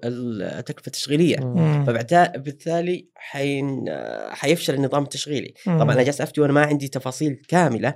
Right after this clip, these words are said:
Speaker 1: لكن هذا المتوقع.
Speaker 3: تحليل.
Speaker 1: الم-، التحليل المتوقع. لأنه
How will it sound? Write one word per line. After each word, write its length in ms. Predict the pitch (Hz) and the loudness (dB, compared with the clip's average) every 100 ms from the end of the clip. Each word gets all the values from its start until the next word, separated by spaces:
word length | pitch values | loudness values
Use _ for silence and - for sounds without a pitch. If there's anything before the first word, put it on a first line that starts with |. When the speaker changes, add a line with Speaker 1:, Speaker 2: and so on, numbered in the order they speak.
| - | -4
Speaker 1:
لكن 160 | 123 151 | 0 4
هذا 140 | 185 | 4
المتوقع. 520 | 156 131 117 117 - - _ - 170 - | 4 4 2 0 -8 -12 _ -18 -18 -8
Speaker 3:
تحليل. 380 | - - 175 131 | -2 6 6 6
Speaker 1:
الم-، 100 | 131 - | 2 0
التحليل 480 | 135 151 156 185 139 | 2 2 4 4 6
المتوقع. 420 | 127 117 - - - _ _ _ _ _ _ - - | 2 -2 -4 -8 -12 _ _ _ _ _ _ -16 -2
لأنه 380 | 135 165 165 | 2 4 2